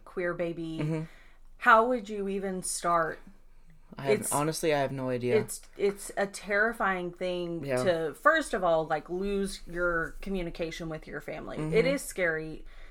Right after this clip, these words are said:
Speaker 1: even if, you know, their views are so fucked, and that's why you don't talk to each other. They're still, like, your first support system that you ever experience.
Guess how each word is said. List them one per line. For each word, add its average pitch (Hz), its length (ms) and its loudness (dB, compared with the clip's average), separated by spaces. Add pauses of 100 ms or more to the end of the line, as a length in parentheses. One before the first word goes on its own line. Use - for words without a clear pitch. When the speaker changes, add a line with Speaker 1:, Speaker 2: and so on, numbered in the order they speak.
(120)
Speaker 1:
even 254 340 0
if, 220 400 0
you 196 160 -6
know, 165 380 -2
their 175 280 -2
views 175 360 -4
are 165 160 -2
so 160 320 -4
fucked, 170 460 -6 (800)
and 190 180 2
that's 170 240 2
why 170 200 2
you 185 120 -2
don't 180 180 -4
talk 170 260 0
to 214 100 -6
each 202 160 -8
other. 233 360 -2 (120)
They're 202 260 2
still, 196 680 2
like, 165 260 -4
your 170 140 -4
first - 480 -2
support 175 400 -2
system 160 380 -6
that 156 120 -6
you 160 400 -8
ever 175 320 2
experience. - 880 -8